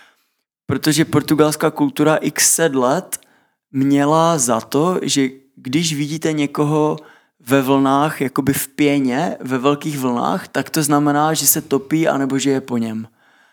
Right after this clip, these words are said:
No a že tihleti Australáni prostě jakoby opakovaně, eh, chytali vlny, sjížděli, jakoby pro ty staré rybáře to bylo prostě jako zázrak.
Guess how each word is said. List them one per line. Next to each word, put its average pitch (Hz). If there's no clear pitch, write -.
No 131
a -
že 135
tihleti 156
Australáni 151
prostě 151
jakoby 151
opakovaně, 156
eh, 127
chytali 175
vlny, 147
sjížděli, 160
jakoby 147
pro -
ty 160
staré 165
rybáře 156
to 147
bylo 139
prostě 139
jako 127
zázrak. 110